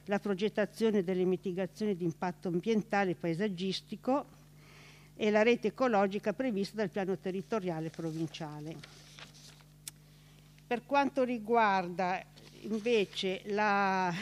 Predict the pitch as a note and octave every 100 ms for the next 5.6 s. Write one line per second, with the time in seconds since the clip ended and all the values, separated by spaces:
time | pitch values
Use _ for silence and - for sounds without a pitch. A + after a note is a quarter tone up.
0 | G#3 - G#3+ A3+ G#3 - A#3+ G#3 G3 B3+
1 | - B3 G3 G3+ A3+ B3+ - - - -
2 | - B3+ A#3 A#3 A#3 G3+ F#3 F#3+ G3 G3+
3 | G3+ G#3 - G#3+ F#3+ G3+ B3+ G#3+ - G#3+
4 | G3 F#3 F3+ F3 D#3+ F3 E3+ D#3+ F3 D#3+
5 | D3 D3 D3 D#3+ -